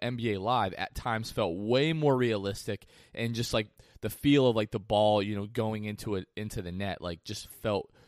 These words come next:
just way more realistic than, um, two K at times. Now, other times it felt absolutely terrible, but I do feel like,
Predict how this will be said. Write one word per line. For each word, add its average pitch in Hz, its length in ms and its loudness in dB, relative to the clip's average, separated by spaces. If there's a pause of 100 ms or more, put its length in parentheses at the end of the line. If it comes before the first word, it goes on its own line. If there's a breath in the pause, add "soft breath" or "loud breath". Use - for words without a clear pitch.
just - 200 -10
way 117 500 0
more 101 240 -2
realistic 90 800 -8 (140)
than, 82 340 -8 (340 soft breath)
um, 80 460 -8
two 123 180 -4
K 101 280 -8
at 117 240 0
times. 101 360 -4
Now, 95 160 -8
other 131 200 4
times 101 320 -6
it 92 100 -10
felt 95 220 -4
absolutely 95 420 -6
terrible, 85 440 -6
but 76 240 -12 (300 soft breath)
I 98 120 -6
do 127 320 0
feel 123 300 -2
like, 101 280 -6